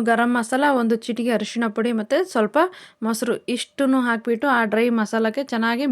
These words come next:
ಮಿಕ್ಸ್ ಮಾಡ್ಬೇಕು. So ಉರಿ ಸಿಮ್ಮಲ್ಲೇ ಇಟ್ಕೋಬೇಕು, ಏಕೆಂದ್ರೆ ತಳ ಒತ್ತಿ ಬಿಡುತ್ತೆ. So ಹಾಗಾಗಿ ಸಿಮ್ಮಲ್ಲೇ ಇಟ್ಕೊಂಡು ಚೆನ್ನಾಗಿ ಮಾಗಿಸ್ಕೋಬೇಕು. ಆಮೇಲೆ ಕಲ್ಲುಪ್ಪು ಹಾಕ್ಬೇಕು. ಕಲ್ಲುಪ್ಪು ಹಾಕಿದ್ರೆ ಈ ಥರ ಅಡಿಗೆ ಎಲ್ಲ ಚೆನ್ನಾಗಿ ಟೇಸ್ಟಿಯಾಗಿರುತ್ತೆ. So ಹಾಗಾಗಿ ಅದ್ರ ರುಚಿಗೆ ತಕ್ಕಷ್ಟು ಕಲ್ಲುಪ್ಪು ಹಾಕ್ತಾ ಇದ್ದೀನಿ.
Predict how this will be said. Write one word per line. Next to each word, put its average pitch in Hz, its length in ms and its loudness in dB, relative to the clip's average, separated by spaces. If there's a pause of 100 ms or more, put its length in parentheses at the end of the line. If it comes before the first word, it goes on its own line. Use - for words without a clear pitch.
(160)
ಮಿಕ್ಸ್ 233 300 -4
ಮಾಡ್ಬೇಕು. 208 420 -4 (520)
So 240 100 2 (220)
ಉರಿ 277 180 0 (480)
ಸಿಮ್ಮಲ್ಲೇ 247 480 2
ಇಟ್ಕೋಬೇಕು, 214 460 -2 (200)
ಏಕೆಂದ್ರೆ 233 380 -2 (160)
ತಳ 220 120 4 (220)
ಒತ್ತಿ 214 240 -4
ಬಿಡುತ್ತೆ. 208 400 -2
So 220 80 -2 (140)
ಹಾಗಾಗಿ 214 480 0 (160)
ಸಿಮ್ಮಲ್ಲೇ 240 400 0
ಇಟ್ಕೊಂಡು 269 260 -2 (160)
ಚೆನ್ನಾಗಿ 220 300 0
ಮಾಗಿಸ್ಕೋಬೇಕು. 202 600 -4 (460)
ಆಮೇಲೆ 269 300 2 (140)
ಕಲ್ಲುಪ್ಪು 302 420 0
ಹಾಕ್ಬೇಕು. 214 320 -2 (120)
ಕಲ್ಲುಪ್ಪು 277 400 0
ಹಾಕಿದ್ರೆ 254 380 -4
ಈ - 80 -12
ಥರ 233 100 0 (100)
ಅಡಿಗೆ 247 280 0
ಎಲ್ಲ 233 120 0 (120)
ಚೆನ್ನಾಗಿ 226 300 -4 (100)
ಟೇಸ್ಟಿಯಾಗಿರುತ್ತೆ. 214 840 -2 (440)
So - 140 -2
ಹಾಗಾಗಿ 254 440 0
ಅದ್ರ 247 180 0
ರುಚಿಗೆ 254 420 -2
ತಕ್ಕಷ್ಟು 226 380 -4 (200)
ಕಲ್ಲುಪ್ಪು 240 360 -2
ಹಾಕ್ತಾ 208 260 -4
ಇದ್ದೀನಿ. 208 240 -6